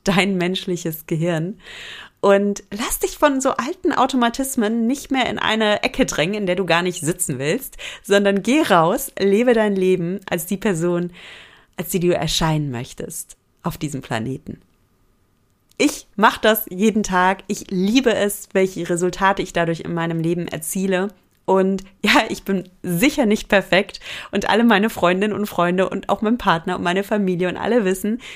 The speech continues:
ich habe auch meine Macken, so wie jeder Mensch seine Macken hat. Und ja, ich weiß aber immer, okay, an welchen Baustellen in meinem Leben möchte ich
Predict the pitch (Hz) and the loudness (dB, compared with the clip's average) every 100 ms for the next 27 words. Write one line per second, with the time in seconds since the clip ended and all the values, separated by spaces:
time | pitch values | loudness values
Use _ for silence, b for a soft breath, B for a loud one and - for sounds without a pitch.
0 | B 208 190 190 - 269 226 170 165 165 | B -4 -4 -2 2 2 2 0 0 2
1 | 175 - 208 190 180 180 220 277 180 170 | 0 2 0 0 0 0 2 2 2 4
2 | 190 202 - - 151 156 156 156 165 160 | 4 4 2 0 0 0 0 -2 -4 -2
3 | 175 269 B B B B - 196 196 196 | -2 -6 B B B B -2 2 4 4
4 | 196 196 190 - _ _ _ _ _ _ | 2 -2 -4 -10 _ _ _ _ _ _
5 | - 381 - - 196 214 277 269 - 226 | 4 4 4 -6 2 4 4 0 -2 0
6 | 220 226 - 233 233 220 214 202 - 233 | 2 2 2 0 2 2 0 -2 -2 -2
7 | 190 185 196 226 - 226 214 202 202 - | -2 2 2 2 -2 -4 0 2 0 0
8 | 196 - 190 185 185 185 180 175 160 160 | -4 -4 -4 -2 -2 -2 -2 -4 -6 -14
9 | - | -16